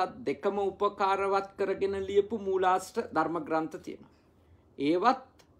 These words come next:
ප්‍රාමාණික උතුම් යතිවරුන්ගේ දේශනා අපි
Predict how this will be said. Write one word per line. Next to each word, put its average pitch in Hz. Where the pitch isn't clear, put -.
ප්‍රාමාණික 208
උතුම් 208
යතිවරුන්ගේ 202
දේශනා 208
අපි 226